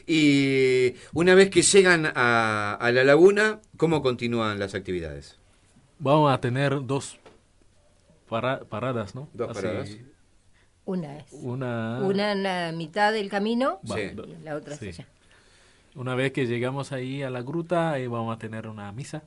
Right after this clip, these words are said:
Speaker 1: Bien.
Speaker 2: Y la bendición de los árboles, algunos signos que nos,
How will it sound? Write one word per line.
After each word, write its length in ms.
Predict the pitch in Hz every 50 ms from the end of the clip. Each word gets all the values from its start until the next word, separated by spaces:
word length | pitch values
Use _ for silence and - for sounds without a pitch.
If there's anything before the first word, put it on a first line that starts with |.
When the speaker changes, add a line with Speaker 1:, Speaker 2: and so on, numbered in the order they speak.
| _ _ -
Speaker 1:
Bien. 360 | 95 98 90 90 95 117 131 - _ _ _ _ - _ _ - _ _ _ _ _ _ _ -
Speaker 2:
Y 460 | 107 101 101 98 98 98 98 98 95 95
la 120 | 98 95
bendición 840 | 92 98 92 98 104 95 - - 123 123 120 120 120 123 120 120 120
de 80 | 110
los 160 | 104 101 98 113
árboles, 600 | 117 113 117 117 117 117 120 117 117 113 113 -
algunos 340 | 110 104 110 110 107 98 -
signos 520 | - 139 143 135 127 131 135 127 - -
que 420 | - 123 113 110 107 107 104 104 101
nos, 580 | 104 104 101 95 - - - - - - -